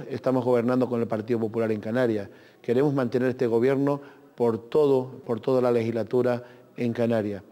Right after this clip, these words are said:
Eh, es, estamos convencidos que esa, ese, ese contacto en Canarias nos va a favorecer un acuerdo en Madrid si llega la oportunidad, pero esa oportunidad no va a venir determinada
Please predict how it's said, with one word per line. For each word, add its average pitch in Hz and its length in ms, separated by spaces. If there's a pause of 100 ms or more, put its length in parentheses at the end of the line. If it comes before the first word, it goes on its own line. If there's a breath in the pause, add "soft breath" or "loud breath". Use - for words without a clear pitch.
(420 loud breath)
Eh, 117 420
es, 104 220
estamos 156 340
convencidos 151 560
que 127 220
esa, 139 340 (400 loud breath)
ese, 127 480
ese 139 360
contacto 135 640
en 117 80
Canarias 131 440
nos 131 160
va 143 240
a 123 120
favorecer 123 640 (320 loud breath)
un 131 160
acuerdo 131 360
en 123 120
Madrid 120 380
si - 180
llega 127 240
la 127 100
oportunidad, 120 720 (320 loud breath)
pero 139 140
esa 151 140
oportunidad 135 640 (340 loud breath)
no 127 160
va 139 80
a - 20
venir 139 220
determinada 127 760